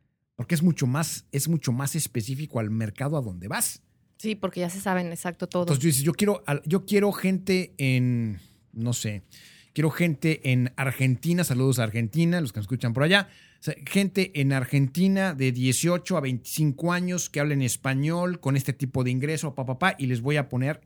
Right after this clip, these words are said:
Speaker 1: este comercial. Y órale, y es seguro que lo ven. Que tengan este tipo de ingreso, porque acuérdense que Facebook ya puede estimar tu ingreso en base a tus postings.
Speaker 2: ¿También?
Speaker 1: Claro.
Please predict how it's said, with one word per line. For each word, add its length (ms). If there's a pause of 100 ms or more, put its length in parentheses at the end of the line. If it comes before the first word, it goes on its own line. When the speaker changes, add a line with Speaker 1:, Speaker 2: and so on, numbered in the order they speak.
(220)
Speaker 1:
este 300
comercial. 400 (360)
Y 200
órale, 420 (140)
y 200
es 240
seguro 460
que 60
lo 80
ven. 180 (1120)
Que 100
tengan 360
este 200
tipo 220
de 80
ingreso, 240
porque 140
acuérdense 220
que 100
Facebook 320
ya 160
puede 200
estimar 600
tu 140
ingreso 440
en 120
base 220
a 80
tus 200
postings. 680 (1120)
Speaker 2:
¿También? 520
Speaker 1:
Claro. 460